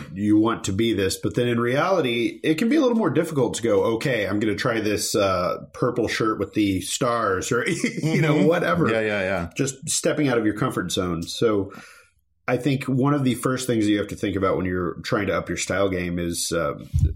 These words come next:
Speaker 2: just being open. You have to, you
Speaker 1: Mm-hmm.
Speaker 2: have to be aware that, uh, you're going to step out of your comfort zone and that you're
Speaker 1: And
Speaker 2: gonna
Speaker 1: that's
Speaker 2: try
Speaker 1: okay.
Speaker 2: different things. Yes, it's
Speaker 1: Yes.
Speaker 2: okay.
Speaker 1: That is okay. I mean, that, I think that's important even in everyday life. You need to be okay with being a little uncomfortable for a minute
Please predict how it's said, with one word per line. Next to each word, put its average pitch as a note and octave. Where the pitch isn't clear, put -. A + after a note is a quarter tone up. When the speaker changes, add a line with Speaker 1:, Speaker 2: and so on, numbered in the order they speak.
Speaker 2:
just G2
being G2
open. E2+
You G2
have G2+
to, G2+
you -
Speaker 1:
Mm-hmm. -
Speaker 2:
have G#2+
to A2+
be G#2+
aware G#2+
that, G2
uh, G2
you're F#2
going G#2
to F2+
step -
out G2
of F#2
your F#2
comfort F#2+
zone F#2
and G2+
that G#2
you're G2+
Speaker 1:
And G2
Speaker 2:
gonna -
Speaker 1:
that's G#2
Speaker 2:
try A2+
Speaker 1:
okay. F#2
Speaker 2:
different A2+
things. F2+
Yes, -
it's A2
Speaker 1:
Yes. G2+
Speaker 2:
okay. G2
Speaker 1:
That F#2
is G#2+
okay. D#2+
I G2
mean, A2+
that, B2
I A#2+
think C3+
that's C3+
important A2+
even A2
in G2
everyday G#2
life. D#2+
You F#2
need F#2
to F2+
be G2+
okay G2+
with E2+
being G2
a E2+
little G2+
uncomfortable A2
for G#2+
a G#2+
minute A2